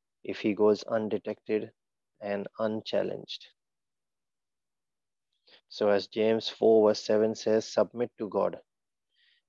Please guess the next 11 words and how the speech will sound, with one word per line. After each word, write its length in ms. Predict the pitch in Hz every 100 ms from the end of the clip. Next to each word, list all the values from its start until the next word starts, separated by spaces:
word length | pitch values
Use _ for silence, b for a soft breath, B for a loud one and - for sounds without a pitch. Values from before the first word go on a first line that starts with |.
| _
recognize 1000 | - 104 - 117 123 120 127 135 139 - - _ _ _
and 160 | 107 101
resist 480 | 95 98 110 - -
the 60 |
devil, 280 | 92 - - - _ _ _ _ _ _ _ _ _ _ _ _ _ _ _ _
and 120 | - 92
he 140 | 101
shall 220 | - 104
flee 300 | 95 - 117
from 320 | 113 104 90
you." 140 | 90